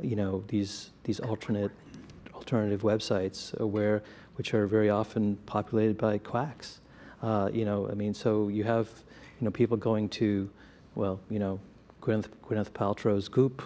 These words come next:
uh, and, and, uh, sort of adopting these potentially dangerous, uh, things like, you know, vaginal steaming and jade eggs and all that. I mean,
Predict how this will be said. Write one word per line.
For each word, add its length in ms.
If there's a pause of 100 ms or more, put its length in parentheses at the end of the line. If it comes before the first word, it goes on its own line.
(160)
uh, 380
and, 300 (360)
and, 280
uh, 120
sort 180
of 80
adopting 460
these 320 (180)
potentially 400
dangerous, 800
uh, 300 (560)
things 280
like, 340
you 60
know, 200
vaginal 360
steaming 640
and 440
jade 240
eggs 360
and 100
all 140
that. 260
I 60
mean, 240